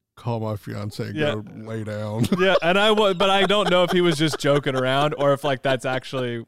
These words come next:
Speaker 2: what he felt like, you know?
Speaker 1: <laughs>
Speaker 2: Maybe he did. Shout out to Lolly. Hey, Lolly, give us your thoughts. Join us next time. Um, but
Speaker 1: He still hasn't been on yet.
Speaker 2: He has not.
Speaker 1: That's,
Speaker 2: Uh, but
Speaker 1: that's
Speaker 2: that's
Speaker 1: weird.
Speaker 2: kind of, like,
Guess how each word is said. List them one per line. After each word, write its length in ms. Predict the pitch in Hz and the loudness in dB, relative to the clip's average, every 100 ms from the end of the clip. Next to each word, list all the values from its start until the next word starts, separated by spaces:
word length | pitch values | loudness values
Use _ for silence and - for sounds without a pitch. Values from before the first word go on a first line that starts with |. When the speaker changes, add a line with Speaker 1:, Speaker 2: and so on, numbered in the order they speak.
| _ | _
Speaker 2:
what 220 | 131 117 | -16 -8
he 100 | 135 | -4
felt 300 | 143 - 160 | -4 -2 -2
like, 280 | 120 113 117 127 | -2 -4 -4 -6
you 80 | |
know? 100 | 127 139 - - 151 151 | -6 -4 -2 -2 -4 -6
Speaker 1:
<laughs> 480 | 427 - - 415 - | -10 -10 -14 -12 -4
Speaker 2:
Maybe 280 | 143 196 220 | 0 2 2
he 40 | |
did. 300 | 214 330 127 - _ _ | 2 0 -2 -12 _ _
Shout 220 | - 143 | -2 2
out 140 | 151 160 | 2 0
to 80 | |
Lolly. 340 | 151 143 143 180 | 0 2 2 0
Hey, 160 | 160 | 0
Lolly, 320 | 165 175 190 143 | 2 2 2 2
give 180 | 160 | 2
us 140 | 170 170 | 0 0
your 80 | 165 | 0
thoughts. 400 | 190 180 139 - | 2 2 0 -2
Join 240 | 156 165 | 0 2
us 160 | 143 143 | 0 -2
next 220 | 127 - | -4 -4
time. 260 | 139 123 123 - - - _ _ _ | -4 -4 -6 -14 -20 -20 _ _ _
Um, 560 | 147 156 156 151 139 127 _ _ _ _ _ | 0 2 4 2 -2 -8 _ _ _ _ _
but 320 | 165 175 170 - | 2 4 2 0
Speaker 1:
He 80 | 165 | -8
still 160 | - 466 | -2 -2
hasn't 200 | 320 135 | -2 -2
been 140 | 139 | -4
on 220 | 160 165 | -4 -6
yet. 240 | 123 101 101 151 | -10 -12 -12 -4
Speaker 2:
He 100 | 147 | -2
has 240 | 135 123 | 0 -2
not. 280 | 135 151 - _ _ _ _ | -6 -10 -12 _ _ _ _
Speaker 1:
That's, 160 | _ _ - | _ _ 0
Speaker 2:
Uh, 240 | 147 147 | 2 2
but 180 | 139 160 | 2 0
Speaker 1:
that's 200 | 185 160 | 0 0
Speaker 2:
that's 0 | |
Speaker 1:
weird. 80 | 175 220 | 0 -2
Speaker 2:
kind 20 | 147 | -2
of, 60 | |
like, 320 | 156 143 - | 0 0 -2